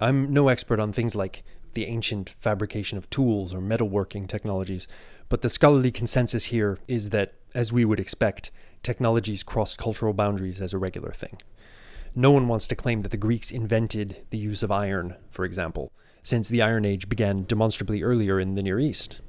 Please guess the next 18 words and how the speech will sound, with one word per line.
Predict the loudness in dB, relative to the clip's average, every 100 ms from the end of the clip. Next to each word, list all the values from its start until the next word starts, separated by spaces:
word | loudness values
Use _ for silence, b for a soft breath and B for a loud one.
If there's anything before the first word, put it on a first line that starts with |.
| -4
and | -2 -2 -6 -6
the | -4
Greeks | 0 0 0 -6 -8 -16 -10
pick | -6 -2
up | -2
iron | -2 -4 -2
later | -2 -2 0 2
on. | 0 -4 B B -8
The | -2
same | 2 2
thing | 2 0
happens | -2 -4 -4
for | -2
Western | -2 -2 -2
Europe | 2 4 4
as | 0
a | 0
whole. | 2 0